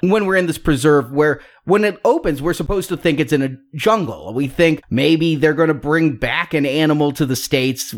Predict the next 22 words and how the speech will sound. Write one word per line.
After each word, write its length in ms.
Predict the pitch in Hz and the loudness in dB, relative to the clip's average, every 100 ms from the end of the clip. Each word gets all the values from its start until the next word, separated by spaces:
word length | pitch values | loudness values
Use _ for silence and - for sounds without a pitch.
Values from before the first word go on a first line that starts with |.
| 95 | -2
and 220 | 131 131 | 0 2
it 100 | 127 | 0
landed 480 | - 135 143 135 131 | 0 2 4 2 2
in 400 | 131 143 139 135 - | 4 4 4 0 -6
Africa 580 | 139 190 - 160 - 143 | -6 -6 -6 -8 -4 -4
or 160 | 127 | -4
something. 400 | 117 139 110 117 | -2 -4 -2 -4
It 140 | 101 113 | -4 -4
feels 400 | 190 196 196 185 | 0 0 0 0
like 180 | 156 | 0
they're 160 | 147 139 | 2 2
on 120 | 135 | 2
safari. 840 | - 131 - 151 139 139 139 135 - | 0 -4 0 2 4 2 2 0 -2
And 160 | 165 170 | -2 2
yes, 360 | 147 - - | 0 -2 -8
there's 280 | - 139 120 | -2 -2 0
the 80 | 165 | -4
blonde, 600 | 113 143 160 156 156 147 131 | 0 2 2 4 2 2 0
there's 220 | 131 120 | -2 -2
the 100 | - | -6
talkative 480 | 117 165 151 160 135 | -4 -2 -2 -2 -2
guy, 500 | 147 143 139 135 139 | 0 0 0 -2 -6